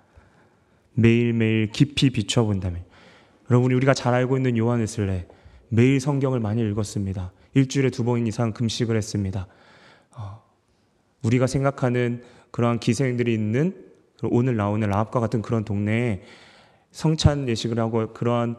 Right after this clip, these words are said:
정말 수많은 복음들을 전했습니다. 그런 웨슬레조차 자신이 고백하기에 "제가 얼마나 큰 죄인이고 아무것도 할 수 없는, 그리스도 앞에 자기가 했던 모든 것이 그리스도를 대적하는 데 초점이 있었다"라고 고백합니다. 그런데도 우리에게 선한 것이 있나요?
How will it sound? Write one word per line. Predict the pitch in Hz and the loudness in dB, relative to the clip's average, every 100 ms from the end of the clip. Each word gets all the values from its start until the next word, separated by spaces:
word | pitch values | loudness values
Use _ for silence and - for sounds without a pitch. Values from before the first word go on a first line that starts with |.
| - - | -12 -8
정말 | 139 151 151 | -2 0 0
수많은 | 165 156 147 | 0 -2 -2
복음들을 | 127 113 123 117 117 | -2 0 0 -2 -4
전했습니다. | - 101 - 104 101 | -2 -4 -4 -8 -10
그런 | - 151 156 143 | -2 0 2 0
웨슬레조차 | 117 135 131 117 101 - 113 | -2 0 -2 -2 -6 -4 -4
자신이 | 104 - 113 107 | -4 -6 -4 -4
고백하기에 | 107 107 107 104 98 104 95 - - _ _ _ | -2 -4 -4 -4 -2 -2 -4 -10 -20 _ _ _
"제가 | - 110 | -4 0
얼마나 | 104 120 139 139 | 2 2 0 0
큰 | 127 135 | -2 -2
죄인이고 | 117 110 110 107 98 98 90 _ _ - - | 0 0 0 -2 -4 -4 -8 _ _ -20 -16
아무것도 | - 165 185 196 175 151 - 135 | -10 -4 0 2 2 0 0 -2
할 | |
수 | 113 104 | -2 -4
없는, | 95 | -2
그리스도 | 131 139 - | 0 0 0
앞에 | 127 139 127 | 0 0 -2
자기가 | - 127 139 | -2 -2 -2
했던 | 160 - 160 131 | -2 0 0 4
모든 | 262 254 247 214 | 4 4 2 2
것이 | 180 160 160 147 - - | 2 2 0 0 -4 2
그리스도를 | 143 135 143 135 | 2 4 2 2
대적하는 | - 120 143 - 131 123 | 4 4 0 0 0 2
데 | 117 | 0
초점이 | - - 147 117 | -2 -4 -2 -2
있었다"라고 | 110 104 107 98 - - - 107 104 | -4 -4 -4 -6 -8 -20 -6 -4 -4
고백합니다. | - 104 101 98 90 87 87 _ _ _ - - - | -4 -4 -4 -6 -6 -8 -12 _ _ _ -20 -20 -10
그런데도 | - 135 135 123 120 | 2 2 4 2 0
우리에게 | 104 110 107 | 0 0 -2
선한 | 104 131 131 117 | -4 -2 -4 -2
것이 | 98 - | -4 -4
있나요? | 90 90 85 | -6 -6 -10